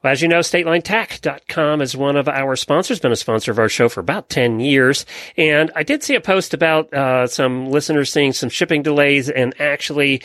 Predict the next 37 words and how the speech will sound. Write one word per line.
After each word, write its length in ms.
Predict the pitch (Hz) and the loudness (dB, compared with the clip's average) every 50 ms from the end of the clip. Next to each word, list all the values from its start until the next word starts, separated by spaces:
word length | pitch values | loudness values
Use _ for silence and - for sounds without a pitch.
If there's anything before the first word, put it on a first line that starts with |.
| - - - _ | -12 -20 -12 _
we 80 | 156 147 | -8 -4
kinda 240 | - - 294 311 277 | 0 0 2 2 2
mentioned 380 | 180 165 165 160 - 180 165 | 2 0 0 2 0 0 2
it, 160 | 165 170 175 - | 2 0 0 0
uh, 400 | 156 147 143 135 135 143 - 160 | 2 2 4 4 2 0 -2 -4
in 140 | 147 135 135 | -4 -4 -2
the 80 | 135 127 | -2 0
last, 360 | 135 131 131 127 127 - - _ _ _ _ - 117 | 0 0 0 -2 -4 -6 -12 _ _ _ _ -10 -10
a 60 | 110 | -6
couple 260 | - 202 196 - 131 | -4 -4 -4 -2 -4
of 80 | 135 135 | -2 -2
weeks 220 | 160 185 - - | -2 -2 -2 -4
ago, 340 | 180 156 170 165 165 165 160 | -2 2 2 4 4 4 4
but 220 | 151 147 135 - - - - - - - | 2 2 0 0 -6 -14 -20 -20 -8 -2
it's 200 | - 151 - - | -2 -2 -2 0
right 160 | 156 151 151 143 | 2 2 2 2
on 100 | 143 135 | 2 0
their 100 | 135 135 | 0 2
website 420 | 127 135 131 - - 151 131 127 | 2 0 0 2 0 0 0 0
now. 240 | 135 127 131 127 123 | 0 0 2 2 0
Important 380 | 120 113 - 147 131 131 131 131 - | 0 -2 -2 -4 -4 -2 -4 -4 -2
update 220 | - 131 127 123 | 0 0 0 2
on 120 | 120 110 | 0 -2
shipping 260 | - - 190 - 170 160 | 0 -4 -2 -2 -2 -2
delays. 380 | 160 170 165 160 156 151 - - - - - - _ - | 0 2 2 2 2 2 -2 -6 -12 -18 -20 -20 _ -2
They 200 | 147 190 233 233 | 0 2 2 2
were 220 | 190 190 190 180 | 2 0 0 0
transitioning 800 | 180 - 180 165 160 160 147 147 160 156 - 175 160 160 151 147 | 0 -2 0 0 0 0 0 0 -2 -2 0 0 0 0 0 2
warehouses. 680 | 135 139 165 175 175 180 175 180 - - 185 175 170 156 | 0 0 0 0 0 -2 -2 -2 -2 -2 -2 -2 -2 -2
They 140 | - 131 123 | -2 -2 -2
were 120 | 120 123 123 | 0 0 0
moving 300 | 131 143 139 143 135 - - | 0 2 2 0 -2 -2 0
all 320 | - 190 190 202 190 190 175 | 2 2 4 4 4 4 2
of 80 | 143 | 2
their 160 | 143 135 131 | 2 0 0
stuff 460 | - - - - 110 101 98 - - - - - - - - - | -2 -2 -2 0 0 0 0 -4 -8 -16 -18 -18 -16 -16 -18 -20
from, 500 | - - 131 123 123 123 120 120 123 | -4 0 2 4 4 4 4 4 2